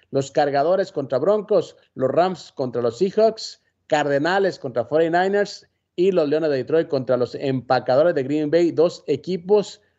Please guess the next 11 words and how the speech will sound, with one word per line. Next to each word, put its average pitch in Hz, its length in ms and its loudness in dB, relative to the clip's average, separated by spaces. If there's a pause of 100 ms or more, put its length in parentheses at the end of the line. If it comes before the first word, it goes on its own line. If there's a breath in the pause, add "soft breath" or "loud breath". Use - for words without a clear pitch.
(160)
con 135 220 0
su - 220 -6
último 190 500 2
aliento 185 520 2
para 131 140 -2
tratar 123 260 -2
de 156 100 0
llegar 131 260 0
a 127 80 0
la 107 120 -4
postemporada. - 800 -6